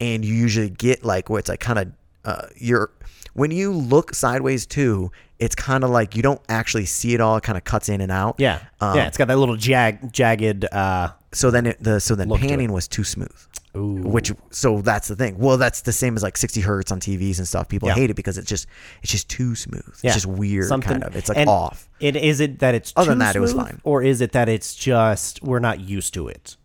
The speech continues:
Speaker 2: right?
Speaker 1: No, no, no, well, I mean, it, it, we're not used to it,
Speaker 2: Mm-hmm.
Speaker 1: so it's too smooth right now.
Speaker 2: Heard.
Speaker 1: I mean, I'm,
Speaker 2: Yeah,
Speaker 1: it's
Speaker 2: exactly.
Speaker 1: the same as, you know, I'm sure if every single movie for the next five years came out in sixty frames,
Speaker 2: Mm-hmm.
Speaker 1: we'd be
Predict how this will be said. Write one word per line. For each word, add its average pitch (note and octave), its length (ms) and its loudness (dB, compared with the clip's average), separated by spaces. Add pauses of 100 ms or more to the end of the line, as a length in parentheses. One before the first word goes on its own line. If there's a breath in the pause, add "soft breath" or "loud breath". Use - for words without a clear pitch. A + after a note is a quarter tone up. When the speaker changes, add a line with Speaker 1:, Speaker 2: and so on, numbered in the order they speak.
(180)
Speaker 2:
right? A2 160 2
Speaker 1:
No, B3 60 4
no, B3 80 2
no, G3 100 -4
well, E3 440 0
I D#3+ 40 2
mean, F3 140 0
it, - 140 -4 (220)
it, C#3+ 140 -14
we're E3 120 0
not F3+ 160 -2
used D#3+ 280 -4
to B2+ 140 2
it, A#2 100 2
Speaker 2:
Mm-hmm. F#3 180 -4 (420)
Speaker 1:
so - 180 2
it's B2 140 -2
too E3+ 160 -2
smooth C#3 500 0
right G2+ 220 -2
now. A#2 280 -2 (180)
Speaker 2:
Heard. - 200 2
Speaker 1:
I C3 60 4
mean, D3+ 180 2
I'm, D3 160 -2 (160)
Speaker 2:
Yeah, F4 220 4
Speaker 1:
it's C3 80 4
Speaker 2:
exactly. E3+ 160 6
Speaker 1:
the C3 80 4
same E3+ 240 2
as, C3+ 260 2
you A#2 60 -2
know, G#2 240 0
I'm B2 100 4
sure B2 440 2 (220 loud breath)
if A2+ 220 -2
every C3 300 0
single C#3 240 0
movie A#2 300 0
for - 100 -8
the G#2 80 -6
next G2+ 200 -6
five A2 300 -2
years G2+ 220 -2
came G2+ 180 -4
out F#2+ 240 -4 (160)
in A#2+ 180 -4
sixty G#2+ 300 -6
frames, F#2+ 340 -4
Speaker 2:
Mm-hmm. B2+ 100 -2
Speaker 1:
we'd A#2+ 80 0
be F#2 100 -12